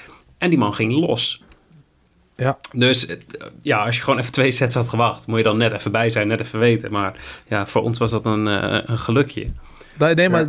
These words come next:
Speaker 2: het is wel zo, met, kijk, vooraf valt van alles te vertellen en te bedenken. Daar gaan we het dadelijk ook over hebben.
Speaker 1: Mhm.
Speaker 2: Alleen, het, als je echt over het, over geld verdienen wil, met, met, met darten in ieder geval, is het live betten. Daar, daar
Speaker 1: Ja,
Speaker 2: zit het
Speaker 1: ja,
Speaker 2: echte
Speaker 1: tuurlijk.
Speaker 2: geld op.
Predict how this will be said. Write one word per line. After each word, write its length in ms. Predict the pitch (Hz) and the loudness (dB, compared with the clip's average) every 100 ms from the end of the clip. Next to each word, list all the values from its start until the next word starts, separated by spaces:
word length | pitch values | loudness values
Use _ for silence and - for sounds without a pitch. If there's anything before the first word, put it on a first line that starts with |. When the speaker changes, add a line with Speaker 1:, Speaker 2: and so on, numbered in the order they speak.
| 147 | -2
Speaker 2:
het 120 | 147 | 2
is 140 | 143 | 2
wel 200 | 135 170 | 4 2
zo, 120 | 165 | 4
met, 140 | 156 147 | 2 2
kijk, 320 | 156 156 143 | 2 2 2
vooraf 380 | 131 160 156 - | 4 4 2 0
valt 300 | 147 139 - | 0 0 -4
van 140 | 120 143 | -8 -4
alles 200 | 160 160 | -2 -4
te 100 | 131 | -6
vertellen 520 | 120 151 160 208 214 | -4 -2 -2 -4 -4
en 300 | 151 139 139 | -4 -2 -4
te 100 | - | -4
bedenken. 460 | 135 139 170 165 175 | 0 2 2 2 2
Daar 80 | 151 | 4
gaan 80 | 131 | 4
we 60 | |
het 80 | 131 | 4
dadelijk 240 | 143 143 131 | 4 4 4
ook 160 | 131 | 4
over 160 | 127 117 | 2 4
hebben. 280 | 135 165 220 - | 2 2 -4 -8
Speaker 1:
Mhm. 260 | - 107 104 | -2 0 0
Speaker 2:
Alleen, 300 | 120 131 131 | -2 2 2
het, 140 | 135 127 _ _ _ | 2 -4 _ _ _
als 120 | 127 | -4
je 80 | - | 0
echt 260 | - 135 - | -2 -4 0
over 160 | 139 | 0
het, 100 | - | 2
over 140 | 143 - | -2 2
geld 240 | 143 170 | 2 2
verdienen 320 | - 143 160 | 4 4 4
wil, 200 | 147 160 | 6 6
met, 200 | 165 143 | 4 2
met, 180 | 139 131 | 2 2
met 220 | 131 127 | 4 4
darten 300 | 117 139 - | 4 2 4
in 60 | 165 | 4
ieder 80 | 156 143 | 4 4
geval, 220 | 156 151 | 4 4
is 100 | 135 | 0
het 120 | 123 | 0
live 280 | 127 127 110 | 2 2 0
betten. 260 | 107 110 | -4 -4
Daar, 280 | 110 127 139 | 0 2 2
daar 120 | 131 | 2
Speaker 1:
Ja, 60 | 135 | 2
Speaker 2:
zit 40 | 143 | 4
het 80 | 135 | 2
Speaker 1:
ja, 20 | 90 | 0
Speaker 2:
echte 80 | 127 - | -4 -2
Speaker 1:
tuurlijk. 220 | 123 120 | -2 -2
Speaker 2:
geld 120 | 113 | -6
op. 120 | 110 | -8